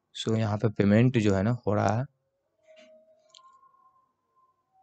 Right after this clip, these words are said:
So आपको रीडायरेक्ट करके फिर से यहाँ पे वेबसाइट की यूआईडीआई की वेबसाइट पे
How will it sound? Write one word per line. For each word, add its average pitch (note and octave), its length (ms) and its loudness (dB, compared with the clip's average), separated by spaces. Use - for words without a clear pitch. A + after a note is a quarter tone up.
So G#2 400 2
आपको F#2+ 240 4
रीडायरेक्ट A#2 380 8
करके A2+ 380 2
फिर A2 200 -2
से A2+ 260 2
यहाँ G2 200 0
पे G#2 120 -2
वेबसाइट G2 440 0
की F#2+ 180 -6
यूआईडीआई G2 440 4
की G2+ 60 -2
वेबसाइट F#2+ 440 0
पे G2 140 2